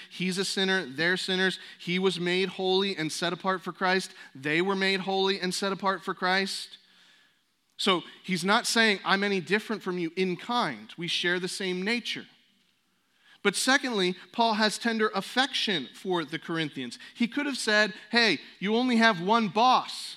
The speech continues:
but he doesn't say that. He says, "You only have one father. I have tender compassion for you because you're my children." He identifies so closely with them that their success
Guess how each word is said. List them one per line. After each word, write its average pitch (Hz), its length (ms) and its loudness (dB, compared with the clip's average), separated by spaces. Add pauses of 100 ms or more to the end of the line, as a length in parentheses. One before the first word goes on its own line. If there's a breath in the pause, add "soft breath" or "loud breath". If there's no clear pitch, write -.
(160)
but 151 80 -8
he 156 60 -6
doesn't 175 240 -6
say 214 200 -2
that. 131 220 -6
He 165 100 -10
says, 156 220 -8
"You 160 80 -4
only 190 140 -6
have 165 100 -8
one 160 180 -6
father. 175 540 -4 (840 soft breath)
I 160 80 4
have 165 120 0
tender 233 360 -2
compassion 214 720 -4
for 175 120 -8
you 165 100 -4
because 165 360 -4
you're 170 80 -4
my 165 140 -2
children." 190 680 -6 (420 loud breath)
He 220 140 2
identifies 202 600 0
so 208 200 -2
closely 226 500 -2
with 175 180 -6
them 175 180 -6
that 160 120 -8
their 220 180 2
success 220 560 -4